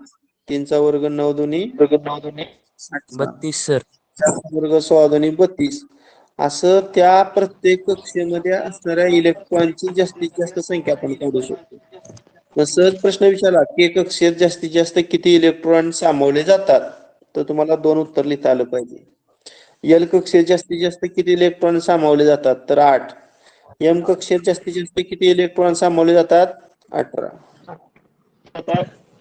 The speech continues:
Speaker 1: एमयूएस साठी आणि स्पर्धा परीक्षेसाठी अतिशय महत्त्वाचा विषय हा सामान्य ज्ञान म्हणजे परिसर अभ्यास असा आहे. आणि या प्रोटॉन आणि न्यूट्रॉन यांना एकत्रितपणे काय म्हणतात रे? कोण सांगते मला?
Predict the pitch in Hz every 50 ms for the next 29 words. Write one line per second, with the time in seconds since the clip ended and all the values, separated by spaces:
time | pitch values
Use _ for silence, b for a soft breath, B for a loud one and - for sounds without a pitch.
0 | - _ - 139 143 147 156 165 165 170 175 170 170 - 180 160 - - 180 175
1 | 170 170 170 180 185 202 220 269 320 _ _ _ _ - - - - 160 156 147
2 | 151 156 - - 160 160 156 - - 170 160 156 - 185 180 185 160 151 - 160
3 | 160 - 180 175 175 170 170 - 151 151 165 165 160 156 151 - 165 160 156 160
4 | 160 - - 180 160 151 143 139 147 156 151 147 147 151 151 151 156 156 147 160
5 | 151 - 160 147 143 143 151 151 147 135 131 135 127 - 131 123 - - 127 127
6 | 123 123 113 - - - - _ _ _ - _ 139 143 143 147 151 151 _ _
7 | - 147 151 151 _ _ - _ _ 453 _ _ _ - - - _ _ - _
8 | _ _ _ _ _ - - - 147 156 160 185 202 208 208 208 208 - - 226
9 | 214 190 208 208 202 208 208 214 220 226 226 233 233 233 - 185 180 185 190 190
10 | 190 190 196 208 208 202 208 208 196 202 208 202 208 214 208 208 196 214 202 196
11 | 196 196 185 170 143 - 135 139 135 147 143 - - 147 147 143 - 160 151 147
12 | - 135 127 131 123 131